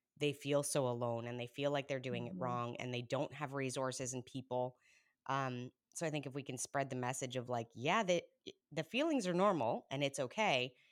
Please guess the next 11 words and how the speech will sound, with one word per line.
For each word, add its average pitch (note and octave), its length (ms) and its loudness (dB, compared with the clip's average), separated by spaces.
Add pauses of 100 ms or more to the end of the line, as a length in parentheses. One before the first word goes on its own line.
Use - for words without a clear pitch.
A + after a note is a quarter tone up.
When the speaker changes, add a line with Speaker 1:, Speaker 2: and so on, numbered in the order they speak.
(300)
Speaker 1:
and D#3 200 -2
here G3 320 -2
is D#3+ 200 -2
something D3+ 400 0
that - 160 0
will B2 140 -4
help." B2 440 2 (500)
Speaker 2:
Mm-hmm. F3 420 -8 (140)
Speaker 1:
I, C3+ 100 0 (100)
you C#3+ 140 -2
know, A2 160 -6